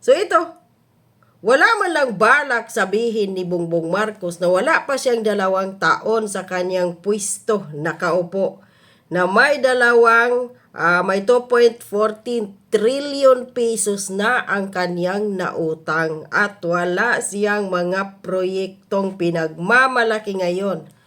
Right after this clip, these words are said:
O, o naipagmalaki man lang, kahit sa ibalita man lang dyan sa ano, sa mga mainstream media at, uh, lalo na yung kanyang mga vloggers na bayaran, na defender sa, taga-depende sa kanya, di ba?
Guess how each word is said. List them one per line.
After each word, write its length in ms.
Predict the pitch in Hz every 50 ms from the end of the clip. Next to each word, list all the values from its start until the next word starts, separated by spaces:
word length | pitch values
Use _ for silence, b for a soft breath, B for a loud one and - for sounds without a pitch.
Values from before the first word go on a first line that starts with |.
| b b b b b b b -
O, 400 | - 220 208 220 233 233 233 - b b b b b b b b
o 40 | 254 277 311
naipagmalaki 640 | 311 359 - 349 339 330 339 349 339 339 339 349 339
man 240 | 330 330 330 349
lang, 180 | 349 320 294 277 254
kahit 320 | - 233 269 277 277 285 -
sa 400 | 311 294 294 294 294 294 240 240
ibalita 560 | 247 262 277 285 294 302 302 - 277 214 277
man 160 | 285 285 285
lang 160 | 277 277 285
dyan 240 | 247 262 262 269 262
sa 240 | 294 233 214 262 269
ano, 320 | 247 220 214 - - _ b b b b b b
sa 160 | b 220 214
mga 240 | 226 220 220 220 220
mainstream 560 | 233 277 302 294 277 269 - 240 233 247 240
media 720 | 240 240 247 247 240 208 214 202 190 180 165 156 170 185
at, 160 | 190 190 190 - 190
uh, 80 | 175 175
lalo 320 | 190 220 330 403 381 262
na 80 | 220 202
yung 160 | 202 208 196
kanyang 320 | 190 190 196 202 190 190
mga 240 | 190 185 185 180 170
vloggers 480 | 175 175 175 175 196 190 185 175 170 175
na 80 | 165
bayaran, 640 | 165 170 170 170 165 160 165 180 202 202 190 180 180
na 480 | 175 156 160 170 170 170 170 170 175 180
defender 640 | 175 170 170 170 190 185 180 180 180 175 180 180 175
sa, 320 | 175 - 165 113 110 -
taga-depende 640 | 160 147 160 160 170 170 170 175 175 170 170 170 170
sa 160 | 180 175 170
kanya, 240 | 156 151 156 165 185
di 160 | 196 151 104
ba? 240 | - 135 135 165